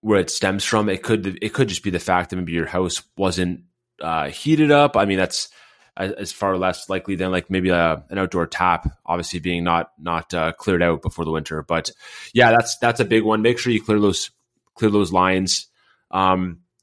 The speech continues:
if you're go-, if you're going away on vacation, just as a quick side note to that as well, for, like, maybe,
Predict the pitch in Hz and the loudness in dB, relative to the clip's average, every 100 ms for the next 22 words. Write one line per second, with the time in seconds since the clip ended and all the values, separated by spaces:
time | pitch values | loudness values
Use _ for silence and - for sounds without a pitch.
0 | - 123 127 120 143 117 117 117 113 113 | -4 0 2 2 2 2 2 4 6 4
1 | 110 98 - 104 110 117 120 143 - 104 | 4 0 -2 -2 -2 -2 -4 -6 -12 -12
2 | 107 98 - 101 - - 98 101 104 110 | -10 -10 -6 -8 -6 0 0 2 0 0
3 | 107 104 95 85 87 90 104 - - 92 | -2 -2 -2 -2 0 2 2 0 -2 0
4 | 87 92 95 95 | 0 0 -2 -2